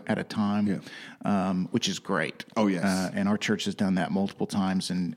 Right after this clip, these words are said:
Speaker 1: and our people love working at the food bank. The, uh,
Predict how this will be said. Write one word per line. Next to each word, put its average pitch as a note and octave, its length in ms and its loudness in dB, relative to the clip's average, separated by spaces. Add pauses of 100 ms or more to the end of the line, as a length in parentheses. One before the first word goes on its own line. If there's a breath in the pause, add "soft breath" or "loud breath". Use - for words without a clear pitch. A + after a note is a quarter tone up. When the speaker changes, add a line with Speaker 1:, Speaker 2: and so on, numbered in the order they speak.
(100)
Speaker 1:
and F2+ 80 -4
our F2 80 -4
people - 300 -4
love F2 260 -2
working D#2+ 320 -4
at D#2 80 -6
the - 60 -14
food F#2+ 180 -2
bank. E2 220 -6 (480 loud breath)
The, G#2 360 2
uh, F2+ 140 -2